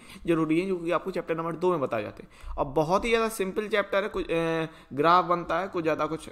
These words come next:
उसमें लगता नहीं है कि जो अगर हम बात करें cos x के ग्राफ की तो कुछ इस प्रकार से आप ड्रॉ कर सकते हो कि cos ज़ीरो का मान एक से स्टार्ट होता है, तो यहाँ से हम लेते हैं इस तरीके से और इस तरीके से हम ड्रॉ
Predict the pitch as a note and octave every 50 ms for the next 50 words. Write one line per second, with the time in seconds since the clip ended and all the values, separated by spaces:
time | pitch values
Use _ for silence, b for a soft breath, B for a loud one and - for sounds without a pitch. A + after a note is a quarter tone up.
0 | - - D3+ - D#3 D3+ D3 C#3+ C#3+ C#3+ - D3+ D3+ D3+ D3+ D#3+ F#3 - - -
1 | - - - - C3 C#3 C#3+ C#3 C3 - - B2 C#3 C3 C3 C3+ C3+ B2+ C#3 C#3+
2 | C#3 C#3 C3+ C3 C3+ C#3 C3+ - - C#3 D#3 E3 D#3+ D3+ C#3 C3+ C3+ C#3+ - -
3 | - C#3 A#2 B2 B2 B2 C3 - - D3+ - - - - - - - - - C#3+
4 | B2+ C3+ B2+ C3+ C3+ D3 B2+ B2 A#2+ A2+ B2 B2+ B2 B2 B2 A#2+ A#2+ B2 A#2+ -
5 | - B2 A2+ C#3+ - B B B B B B B B - - - D3+ E3+ F3+ D#3+
6 | D3+ - - F3 F3+ F#3 F#3 F3 F#3+ F#3+ F#3+ F#3 F#3+ F#3 F#3 F#3+ F#3 - - E3
7 | D#3 - F3+ E3+ E3 - F3 E3+ E3 F3+ F3+ - B3 F3 - - D3 C3+ C3 C3+
8 | B2 C3 D#3 F3+ E3 - F#3+ F3+ D#3+ C#3+ C#3 A#2+ D3 D#3 D3+ D#3 C#3+ - D3+ C#3
9 | C#3 A#2+ B2+ B2+ A#2+ C#3+ F3 A3 - - - - A#2 A#2 A#2+ - - - C#3 C3+
10 | - C#3 B2+ B2 A#2 A#2+ A#2+ - B2+ A#2+ D#3+ E3+ D#3+ - A#2+ A#2+